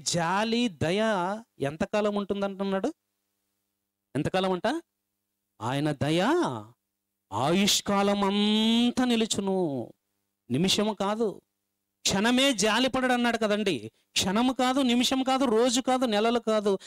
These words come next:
సంవత్సరాలు కాదు, ఆయుష్కాలం అంతా కూడా ఆయన తన దయను నిలుపుతున్నాడంటండి. ప్రపంచ మానవాళికి దేవుడు తన దయను ఎలా చూపించాడో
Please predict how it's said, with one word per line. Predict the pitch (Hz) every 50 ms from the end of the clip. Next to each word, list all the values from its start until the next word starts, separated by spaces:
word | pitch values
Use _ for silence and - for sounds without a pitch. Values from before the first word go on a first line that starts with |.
| - - -
సంవత్సరాలు | - - 156 170 185 196 - - 202 185 185 175 - 175
కాదు, | 175 170 165 165 147 143 143 - - - _ _ - 104 117
ఆయుష్కాలం | 139 170 196 220 247 240 - - - - 233 233 233 233 220 208
అంతా | 208 214 226 240 262 277 277 262 - 269 247
కూడా | 220 233 233 220 220 214 202
ఆయన | 202 196 190 185 170 170 165 -
తన | 165 156 147 135 127
దయను | 135 143 151 156 160 185 240 320 320 240 143 120 _ _ _ _ _ -
నిలుపుతున్నాడంటండి. | 113 117 - - 151 - - 131 127 123 117 120 117 107 - 107 98 92 - - _ _ _ _ _ _ _ _ _ _ _ _ _ _ _ _ _ - 160
ప్రపంచ | 185 - - 214 220 214 - - 214 202 190
మానవాళికి | 185 185 196 208 226 233 220 220 220 233 240 254 - - 247 180
దేవుడు | 196 190 214 254 262 285 277
తన | 240 - 240 240 226 175
దయను | 175 185 202 247 269 269 220 170
ఎలా | 165 190 233 247 - -
చూపించాడో | - 214 226 - 285 285 277 - - 240 226 214 226 208